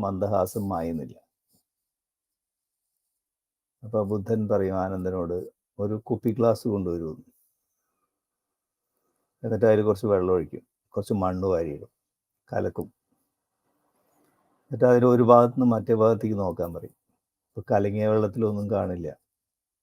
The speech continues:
കുറച്ച് നേരം അത് അനങ്ങാതെ വെക്കും. അപ്പൊ ഈ മണ്ണെല്ലാം അടിയിൽ സെറ്റിലായി തെളിഞ്ഞ വെള്ളം മുകളിൽ കാണാം. അപ്പൊ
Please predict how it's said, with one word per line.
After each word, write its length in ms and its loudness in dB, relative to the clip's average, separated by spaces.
കുറച്ച് 260 0
നേരം 420 4
അത് 180 0
അനങ്ങാതെ 600 -2
വെക്കും. 260 -12
അപ്പൊ 180 -6
ഈ 80 0
മണ്ണെല്ലാം 520 0
അടിയിൽ 320 -6
സെറ്റിലായി 580 -6
തെളിഞ്ഞ 380 -2
വെള്ളം 260 -4
മുകളിൽ 340 -8
കാണാം. 280 -14
അപ്പൊ 140 -14